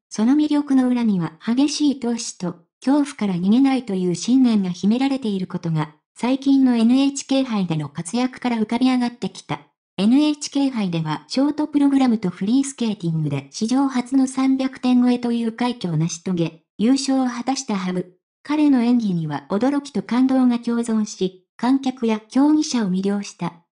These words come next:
今回のプログラムでは、カナダ大会の演技構成を変更し、最高難度のプログラムに挑戦したことが功を奏したと言われている。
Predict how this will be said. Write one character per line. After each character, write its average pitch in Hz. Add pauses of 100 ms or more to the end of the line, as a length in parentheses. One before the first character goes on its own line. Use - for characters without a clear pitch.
(160)
今 311
回 247
の 185
プ -
ロ 226
グ 269
ラ 254
ム 196
で 165
は、 147 (120)
カ 214
ナ 269
ダ 302
大 302
会 220
の 175
演 226
技 277
構 277
成 208
を 170
変 190
更 190
し、 - (120)
最 277
高 285
難 285
度 220
の 165
プ 190
ロ 233
グ 254
ラ 240
ム 202
に 160
挑 262
戦 277
し 277
た 269
こ 269
と 240
が 202
功 233
を 202
奏 240
し -
た 196
と 170
言 160
わ 190
れ 196
て 185
い 175
る。 147